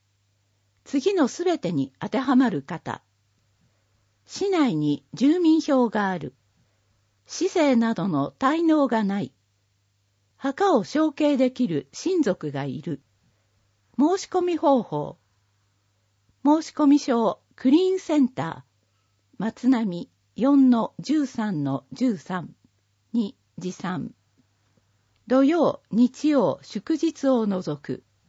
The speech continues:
申し込み書はクリーンセンターにあるほか、市ホームページに掲載。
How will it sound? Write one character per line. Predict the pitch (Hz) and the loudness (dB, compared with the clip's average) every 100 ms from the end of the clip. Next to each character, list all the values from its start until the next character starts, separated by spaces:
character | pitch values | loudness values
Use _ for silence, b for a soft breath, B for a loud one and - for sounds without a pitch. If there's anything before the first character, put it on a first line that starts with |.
| _ _ _ _ _ _ - | _ _ _ _ _ _ -2
申 | 339 | 0
し | 359 | 0
込 | - 311 | -2 0
み | 320 | 0
書 | - 220 | 0 -2
は | 185 196 _ _ - | -2 -6 _ _ -4
ク | 262 | 0
リ | 320 | 2
ー | 370 | 0
ン | |
セ | 359 349 | 0 -2
ン | 339 302 | -2 -2
タ | 165 | -2
ー | |
に | 160 143 - | -2 -2 -2
あ | 247 | -4
る | 196 | -4
ほ | - 139 | -6 -10
か、 | - 151 _ _ _ _ _ _ _ _ | -10 -12 _ _ _ _ _ _ _ _
市 | - 294 285 - | -8 -4 -4 -6
ホ | - 277 359 | -4 -2 0
ー | |
ム | 381 | 0
ペ | 370 330 | -2 -2
ー | 277 | -2
ジ | - | -2
に | 160 135 | -6 -6
掲 | - 220 | -6 -4
載。 | 214 - 175 151 | -4 -8 -8 -10